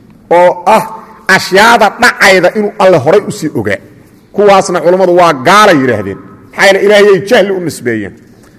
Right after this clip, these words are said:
Qaarkood qullaadda waxay leeyihiin waxyaalaha addoommadu samaynayaan, waxyaalahaas horay Alle umaba ogeyn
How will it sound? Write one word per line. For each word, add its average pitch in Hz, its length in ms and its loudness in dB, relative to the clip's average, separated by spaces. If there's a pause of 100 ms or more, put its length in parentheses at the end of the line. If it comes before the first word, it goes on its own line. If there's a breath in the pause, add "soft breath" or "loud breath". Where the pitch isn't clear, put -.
(140)
Qaarkood 220 420 2
qullaadda 185 480 2 (100)
waxay 220 200 2
leeyihiin 190 480 0 (400 loud breath)
waxyaalaha 202 580 2
addoommadu 202 600 2
samaynayaan, 185 800 0 (580 loud breath)
waxyaalahaas 202 840 2 (280)
horay 247 300 2 (140)
Alle 220 300 4
umaba 254 300 0 (140)
ogeyn 160 240 2